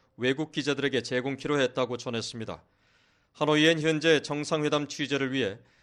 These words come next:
삼천 명에 가까운 외국 기자들이 입국한 것으로 알려졌습니다. 하반 시오 베트남 관광청 부청장은 이십사일 회견에서 베트남 관광을 홍보할 역사적 기회를 잘 활용해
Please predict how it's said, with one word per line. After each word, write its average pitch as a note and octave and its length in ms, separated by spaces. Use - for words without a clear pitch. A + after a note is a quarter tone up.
삼천 D#3+ 480
명에 D#3 240
가까운 C#3+ 480
외국 C#3 340
기자들이 C3 520
입국한 C3+ 440
것으로 B2 280
알려졌습니다. G2+ 720
하반 E3 320
시오 C#3+ 380
베트남 C#3 360
관광청 C#3+ 580
부청장은 A#2+ 680
이십사일 B2 720
회견에서 B2 540
베트남 E3 380
관광을 D#3 360
홍보할 C3+ 420
역사적 D3 500
기회를 C3 360
잘 C3+ 320
활용해 B2 420